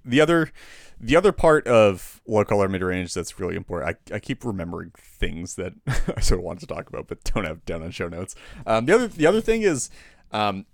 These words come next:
it's so, so it's sort of along the lines of,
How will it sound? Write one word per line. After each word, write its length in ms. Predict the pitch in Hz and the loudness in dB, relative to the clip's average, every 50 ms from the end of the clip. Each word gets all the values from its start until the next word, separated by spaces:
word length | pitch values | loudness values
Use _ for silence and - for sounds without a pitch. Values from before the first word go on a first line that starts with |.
| _ _ | _ _
it's 180 | - 180 160 - | 2 2 2 2
so, 300 | - - - - 202 - - | -2 -4 -2 -2 -2 -2 0
so 160 | 143 - 202 | 2 4 4
it's 140 | 190 - - | 4 4 2
sort 400 | - - - - 226 226 247 277 | -2 -2 -4 -2 0 2 2 2
of 80 | 262 | 2
along 260 | 277 254 185 156 165 165 | 2 4 4 4 4 2
the 100 | 156 131 | 0 0
lines 440 | 107 98 98 101 107 107 107 101 | 2 0 0 0 0 -2 -4 -4
of, 580 | - - 95 95 90 87 87 87 87 - - _ | -4 -4 -4 -4 -4 -4 -6 -10 -12 -16 -20 _